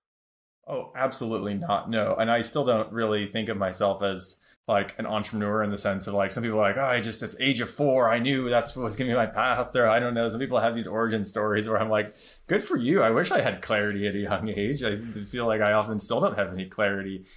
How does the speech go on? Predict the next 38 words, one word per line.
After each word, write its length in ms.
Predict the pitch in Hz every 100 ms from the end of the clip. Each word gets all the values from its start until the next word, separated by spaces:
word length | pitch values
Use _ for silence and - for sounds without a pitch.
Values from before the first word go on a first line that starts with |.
| - -
Uh, 360 | 107 104 104 - - -
no, 120 | 269
I, 180 | 143 139
I 40 |
had 120 | 147 139
no 140 | 143
idea 260 | 120 113 110
what 120 | 104
I 160 | 101
wanted 240 | 92 104 98
to 60 |
do 180 | 98 104
in, 220 | 98 92 92
in 180 | 95
college. 480 | 92 104 101 98 92 -
And, 260 | 101 95 135
um, 300 | 190 98 - _ _
you 100 | 175
know, 60 | 175
I, 80 |
I, 280 | 156 151 151
I 40 | 143
kind 200 | 156 139
of, 240 | 127 113 -
you 120 | - 135
know, 260 | 113 117
ran 200 | 131 127
around 320 | 123 120 120 117
looking 180 | 117
at, 140 | 120 117
like, 240 | 120 151
"Oh, 180 | 214 208
who 140 | 160
would 140 | 190 196
employ 460 | 185 180 131 180
me?" 260 | 214 113 104
And 360 | 104 113 113 104
so, 420 | 127 113 110